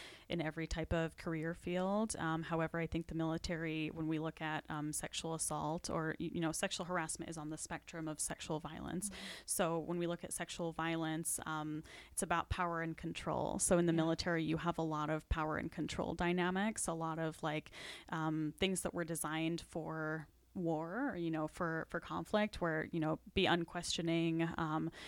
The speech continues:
Speaker 1: rank is very important, um, things like that. So I, I think it is, unfortunately, an environment where if you are a perpetrator,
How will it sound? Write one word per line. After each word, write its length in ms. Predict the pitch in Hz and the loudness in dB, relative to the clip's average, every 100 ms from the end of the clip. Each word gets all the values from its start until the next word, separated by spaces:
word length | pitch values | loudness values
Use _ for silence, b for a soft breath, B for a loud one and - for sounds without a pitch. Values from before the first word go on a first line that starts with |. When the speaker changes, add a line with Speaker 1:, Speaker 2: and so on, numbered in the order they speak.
| B B | B B
Speaker 1:
rank 320 | 165 165 165 | 4 4 2
is 160 | 160 - | -2 0
very 200 | 165 156 | 0 2
important, 680 | 156 220 220 202 202 196 | 2 2 2 2 2 2
um, 240 | 160 156 156 | 2 2 2
things 300 | 160 160 - | 0 0 0
like 180 | 151 - | -2 -2
that. 320 | 156 160 - B B B | -2 -2 -4 B B B
So 260 | - 165 160 | 2 4 4
I, 120 | - | 4
I 120 | 165 | 2
think 240 | 170 180 170 | 2 2 0
it 100 | 165 | 2
is, 300 | 156 151 - | 2 2 2
unfortunately, 720 | 160 165 165 151 175 151 165 | 2 2 0 0 0 4 4
an 80 | 160 | 4
environment 580 | 156 147 156 156 156 - | 2 0 0 2 2 2
where 220 | 156 156 | 2 2
if 200 | 156 - | 0 -2
you 140 | 175 | 0
are 260 | - 160 170 | 4 4 4
a 60 | |
perpetrator, 920 | - 170 160 165 - 175 180 185 247 | 0 -2 -2 -4 -2 0 0 4 4